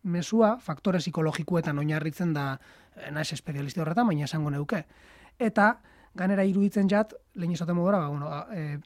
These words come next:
bi filoko arma bat, arma bat badala, eta ganera aldoula, e,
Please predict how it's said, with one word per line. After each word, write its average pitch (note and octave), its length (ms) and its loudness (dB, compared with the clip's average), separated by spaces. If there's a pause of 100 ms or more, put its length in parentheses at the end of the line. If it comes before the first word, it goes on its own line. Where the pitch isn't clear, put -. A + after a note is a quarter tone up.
(120)
bi E3+ 760 0
filoko E3+ 400 0 (460)
arma D#3+ 260 -4
bat, D3 220 -4 (240)
arma D3+ 240 -2
bat C#3+ 80 -8
badala, E3 320 -2
eta C#3 160 -6
ganera D3+ 240 -4
aldoula, C3 460 -6 (260)
e, C3 460 -12